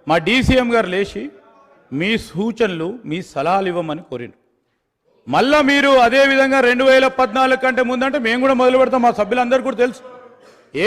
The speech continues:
విధంగా ఉన్నారో, మీరు కూడా ఉన్నారు. వారి ఇంట్లో ఇచ్చిన కరెంట్ కూడా కాంగ్రెస్ పార్టీ అధ్యక్ష. ఈ రోజు వారి ఇంట్లో ఇచ్చిన కరెంట్ కూడా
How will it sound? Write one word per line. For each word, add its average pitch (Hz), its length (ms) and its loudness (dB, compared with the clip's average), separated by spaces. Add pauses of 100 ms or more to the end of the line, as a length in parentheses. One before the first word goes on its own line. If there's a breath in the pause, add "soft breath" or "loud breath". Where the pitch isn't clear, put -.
(120)
విధంగా 269 340 2
ఉన్నారో, 262 220 4 (120)
మీరు 254 220 0
కూడా 254 140 4
ఉన్నారు. 247 200 2 (540)
వారి 220 280 4
ఇంట్లో 269 220 2 (120)
ఇచ్చిన 277 280 0 (120)
కరెంట్ 262 320 2
కూడా 294 120 2 (100)
కాంగ్రెస్ 277 400 2
పార్టీ 277 300 0
అధ్యక్ష. 277 260 -2 (1040)
ఈ - 20 0 (120)
రోజు 294 300 6
వారి 269 260 6
ఇంట్లో 269 260 2 (120)
ఇచ్చిన 277 220 0 (160)
కరెంట్ 277 360 4
కూడా 302 120 4